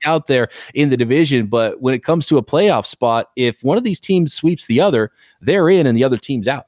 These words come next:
So, uh, it's really interesting for the Eagles in Washington. If they can beat the other team twice in three weeks, they're a playoff team.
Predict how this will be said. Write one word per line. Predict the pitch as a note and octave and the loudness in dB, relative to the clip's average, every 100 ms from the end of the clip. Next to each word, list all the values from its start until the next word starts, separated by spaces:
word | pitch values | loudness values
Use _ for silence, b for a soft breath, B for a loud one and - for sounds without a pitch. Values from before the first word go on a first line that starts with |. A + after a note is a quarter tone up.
| _ | _
So, | - B2 G#2 - | -6 -2 0 0
uh, | G#2+ G2+ | -2 -2
it's | B2+ - | -2 0
really | F3+ D#3 F3 | 2 2 0
interesting | D#3+ - B2+ A2 | -2 -6 -6 -4
for | - A#2+ A2 B B | 0 0 0 B B
the | A2+ B2+ | -6 -4
Eagles | D3 C3 | -2 0
in | G#2+ | 0
Washington. | G2+ C3+ D#3 G#2+ - F#2+ | -2 -2 -2 -4 -4 -4
If | |
they | - | -2
can | D3 C3+ | -4 -2
beat | E3 - | -6 -2
the | |
other | B2+ F3 | 0 0
team | - F#3+ G3 - | 0 -2 -2 -6
twice | - D#3 B3+ - - _ _ | -4 -2 -4 -8 -16 _ _
in | C3 A2+ | -6 -4
three | D#3+ A3+ | 0 0
weeks, | A#3+ C#4+ - - _ _ _ | 2 0 -4 -16 _ _ _
they're | - G#3 | -2 0
a | |
playoff | - C4 B3 A#2 | 2 0 0 -4
team. | - | -12